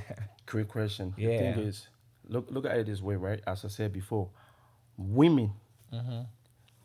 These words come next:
Speaker 1: women have, most women have self-respect for themselves.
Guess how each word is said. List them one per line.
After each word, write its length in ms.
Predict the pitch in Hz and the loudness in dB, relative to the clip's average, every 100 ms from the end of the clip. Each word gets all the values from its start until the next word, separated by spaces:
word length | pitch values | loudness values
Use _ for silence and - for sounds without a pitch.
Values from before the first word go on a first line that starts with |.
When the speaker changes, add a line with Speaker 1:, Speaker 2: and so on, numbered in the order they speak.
| 92 | -4
Speaker 1:
women 240 | 123 131 120 | 0 2 0
have, 440 | 101 104 98 - - _ _ _ 110 | 0 0 0 -4 -20 _ _ _ 2
most 340 | 131 185 185 | 6 6 4
women 240 | 120 127 120 | 0 0 2
have 200 | 113 107 | 0 -2
self-respect 840 | - - 113 104 101 - 113 101 | -6 -2 -2 -2 -10 -8 -6 -6
for 120 | - | -6
themselves. 480 | 95 87 - 98 - | -8 -8 -8 -10 -10